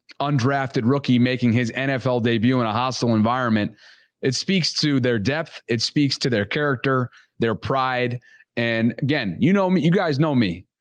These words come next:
you know Sarah too. We're not Ravens apologists. We t-, we tell it like it is. Roquan Smith set the tone today, and I thought it was a trickle-down effect.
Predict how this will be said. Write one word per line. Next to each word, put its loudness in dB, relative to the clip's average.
you 2
know 0
Sarah 0
too. -2
We're -2
not 0
Ravens 0
apologists. -2
We 0
t-, -4
we 2
tell -2
it 0
like 0
it 2
is. -2
Roquan 0
Smith 0
set -2
the -2
tone 0
today, 0
and 0
I -4
thought 0
it 2
was 2
a 0
trickle-down -2
effect. -6